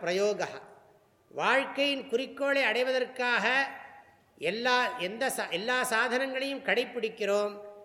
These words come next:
அதை கடைப்பிடிப்பதற்கு காரணம் அதில் இருக்கும் நம்பிக்கை. எதை முன்னிட்டு வாழ்க்கையின் குறிக்கோளை அடைவதற்கு நாம் சாதனங்களை கடைப்பிடிக்கிறோமோ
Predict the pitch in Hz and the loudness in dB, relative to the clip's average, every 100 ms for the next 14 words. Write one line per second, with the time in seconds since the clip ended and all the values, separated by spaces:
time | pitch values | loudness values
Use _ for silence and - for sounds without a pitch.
0 | - - 185 180 190 285 294 285 - 240 | -14 -4 -2 2 2 2 0 -6 0 0
1 | 220 208 - 190 226 240 269 285 - 175 | 0 -6 0 4 4 2 -2 -4 -4 -4
2 | 180 190 214 - 247 185 170 240 262 190 | -2 -2 -2 -2 -4 0 -2 0 -4 -4
3 | - 156 - - - _ _ _ - 160 | -4 -4 -6 -20 -20 _ _ _ -2 0
4 | 208 285 262 247 262 269 262 - 277 285 | 4 2 2 -2 -2 -2 -4 -4 -4 -2
5 | 202 220 262 - 269 262 254 - 226 262 | 2 2 2 0 -2 -2 -4 -2 -2 -2
6 | - 262 262 269 269 190 233 254 247 247 | -2 2 2 2 2 2 2 0 0 -2
7 | - 277 277 233 233 220 - 175 226 240 | -4 -6 -2 2 2 0 -2 0 0 0
8 | 240 240 233 247 277 294 - - - _ | 0 -2 0 0 0 -4 -10 -20 -20 _
9 | - _ - 185 269 - 277 262 - 226 | -20 _ 0 2 2 0 -4 -4 0 2
10 | 220 196 214 285 285 | 4 2 2 2 0